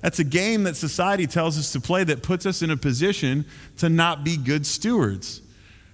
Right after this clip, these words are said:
right? Um, another great book to read is The Millionaire Next Door. God describes, like, who a, who a millionaire is. It's not someone who has a boat parked in their driveway.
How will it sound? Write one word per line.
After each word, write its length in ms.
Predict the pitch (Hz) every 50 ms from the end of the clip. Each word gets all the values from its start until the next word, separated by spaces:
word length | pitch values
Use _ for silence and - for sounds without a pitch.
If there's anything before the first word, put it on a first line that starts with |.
| - - -
right? 320 | 139 143 170 196 202 196 - - - - - -
Um, 260 | 151 156 156 151 139 -
another 340 | 156 165 185 202 226 233 208
great 320 | 165 185 185 160 131 123
book 260 | 143 170 180 139 120
to 140 | - 156 147
read 200 | 147 175 208 220
is 120 | 190 143 127
The 100 | 139 139
Millionaire 420 | 143 151 160 170 175 175 170 170
Next 260 | 170 170 170 170 -
Door. 360 | 147 170 185 185 131 101 101 - - - - - - - - - _ - - - - - - - 120
God 180 | 131 156 165 160
describes, 600 | 165 - - - 180 175 190 190 175 139 123 147
like, 160 | 139 131 113 - - - - - - -
who 240 | - 175 185 185 185
a, 80 | 170 131
who 280 | 104 - 170 180 185
a 60 | 185 175
millionaire 640 | 151 135 139 147 156 165 170 170 170 175 175 175
is. 280 | 160 175 196 196 175 135
It's 160 | 139 120 -
not 200 | 160 170 202 196
someone 280 | - - 185 165 165 156
who 140 | 160 147 147
has 220 | 160 160 151 160
a 40 | 156
boat 400 | 123 110 143 165 190 185 - -
parked 280 | - 135 135 131 -
in 40 | 156
their 140 | 160 170 165
driveway. 560 | 147 165 180 226 254 202 131 110 101 98 104